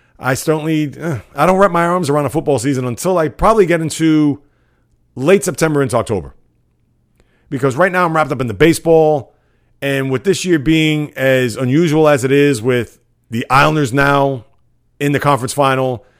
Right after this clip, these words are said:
and an N B A season where we're in the conference semis and the Celtics are a part of it, uh, the Steelers are the last thing I'm thinking about. Even though next Monday night they'll play the Giants across the river with no fans, will I be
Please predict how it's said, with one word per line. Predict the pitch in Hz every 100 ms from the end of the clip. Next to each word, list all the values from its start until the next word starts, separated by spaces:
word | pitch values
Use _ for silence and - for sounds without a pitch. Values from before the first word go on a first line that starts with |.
| _ _ _
and | 120
an | 117 131
N | 147
B | 139
A | 139
season | 131 156 139 139 135
where | 127 123 120
we're | 117 117 113 107 - _ _ _
in | - 135
the | 123
conference | 147 123 131
semis | - 139 139
and | 110
the | 104
Celtics | - 151 131
are | 143
a |
part | 131 143
of | 143
it, | 139 135
uh, | 156
the | 151
Steelers | 156 - 226 202
are | 170
the |
last | 156 185 165
thing | 123
I'm | 92
thinking | 85
about. | 71 69 67 _ _ _ _ _ _ _
Even | 156 185
though | 180
next | 175 151
Monday | 175 175
night | 165 180
they'll | 143
play | 147
the | 156
Giants | 120 147 160 165 147 -
across | - - 165
the | 143
river | 139 160 175
with | 143
no | 139
fans, | - 185 185 151 139 -
will | 127
I | 135
be | 131 139 135 110